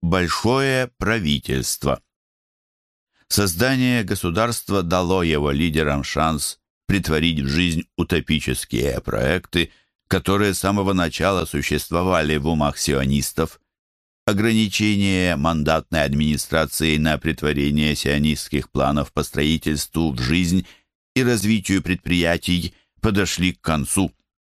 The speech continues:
«Всё одев цементом и бетоном, мы покроем всё ковром с садов», писал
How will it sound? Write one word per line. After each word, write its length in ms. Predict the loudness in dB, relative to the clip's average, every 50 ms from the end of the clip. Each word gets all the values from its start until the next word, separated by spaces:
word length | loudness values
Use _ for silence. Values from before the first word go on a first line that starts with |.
| _ _ _ _ _ _ _ _ _
«Всё 760 | -6 -6 -4 -2 0 2 2 2 2 2 2 2 0 -2 -4
одев 600 | _ -2 -2 0 -2 -2 0 0 2 0 0 -2 -8
цементом 1000 | -10 -4 -2 0 2 2 2 2 2 2 0 -2 -4 -4 -2 0 0 0 0 -4 _ _
и 100 | -2 -2
бетоном, 960 | 0 0 0 0 -2 -2 _ 0 0 0 2 0 -2 -2 -2 -2 -4 -6 -6 -8 _ _ _ _ _ _ _ -20 -20 -20 -20 -6 0
мы 340 | 2 4 4 6 6 4 2
покроем 760 | 2 2 0 0 0 0 -2 0 2 2 4 2 2 2 0 -2
всё 360 | -4 -6 -2 0 0 0 0
ковром 760 | 0 -2 0 0 0 0 -2 -2 0 2 2 2 0 0 -2
с 40 | -4
садов», 920 | -6 -8 -6 -4 -2 -2 0 0 2 2 2 2 0 -4 -8 -18 -20 -20 _ _ _ _ _ _ _ _ _ _ _ _ _ _ _ 0
писал 600 | 0 2 2 2 2 2 4 2 2 0 -4